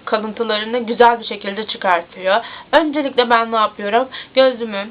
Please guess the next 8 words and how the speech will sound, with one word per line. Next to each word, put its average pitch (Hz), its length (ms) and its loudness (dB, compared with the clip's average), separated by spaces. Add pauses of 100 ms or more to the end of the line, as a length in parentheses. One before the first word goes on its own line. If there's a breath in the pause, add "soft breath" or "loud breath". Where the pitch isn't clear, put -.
(100)
çift 277 220 -2
fazlı 202 360 2
bir 190 200 -6
ürünle 240 400 -2
çıkardıktan 240 720 0
sonra 226 500 0 (800 loud breath)
bütün 294 560 0 (340)
yüzümü, 233 580 0